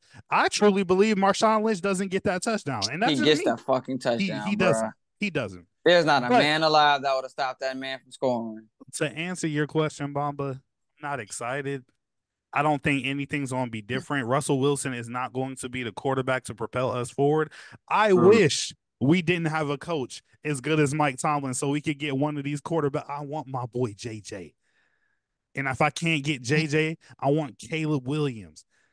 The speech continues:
Speaker 1: You feel me? Like, but you feel me?
Speaker 2: Yeah,
Speaker 1: We got
Speaker 2: it,
Speaker 1: Mike
Speaker 2: it
Speaker 1: Tomlin. We always have a, a team that will get a winning season and will never get a good draft pick.
Speaker 2: Y'all, y'all can have, y'all can have Justin Fields.
Speaker 1: We don't want that nigga either. <laughs> Facts. And actually, you know what?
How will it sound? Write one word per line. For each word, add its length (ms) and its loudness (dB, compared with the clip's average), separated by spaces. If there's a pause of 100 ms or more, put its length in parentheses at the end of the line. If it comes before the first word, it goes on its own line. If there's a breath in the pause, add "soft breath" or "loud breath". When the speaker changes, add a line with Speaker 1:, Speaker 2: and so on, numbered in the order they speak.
(260)
Speaker 1:
You 200 -2
feel 180 2
me? 100 -8
Like, 360 0 (400)
but 360 -4 (460)
you 160 -2
feel 200 0
me? 120 -2
Speaker 2:
Yeah, 160 -2
Speaker 1:
We 100 -2
got 240 0
Speaker 2:
it, 20 -2
Speaker 1:
Mike 180 -2
Speaker 2:
it 40 -20
Speaker 1:
Tomlin. 480 -8 (100)
We 160 2
always 380 0
have 200 2
a, 200 -4
a 140 -10
team 400 -6
that 140 -2
will 120 -2
get 180 -4
a 80 -2
winning 320 -6
season 380 -10
and 180 0
will 140 4
never 260 -2
get 140 -8
a 60 -8
good 180 -10
draft 340 -10
pick. 220 -20 (160)
Speaker 2:
Y'all, 200 4
y'all 140 6
can 140 -2
have, 260 2
y'all 140 4
can 140 0
have 180 2
Justin 320 -4
Fields. 480 -6 (100)
Speaker 1:
We 220 0
don't 220 4
want 240 -2
that 200 -4
nigga 200 -6
either. 460 -10 (520)
<laughs> 720 -8
Facts. 400 -2
And 100 2
actually, 420 2
you 120 2
know 140 6
what? 260 8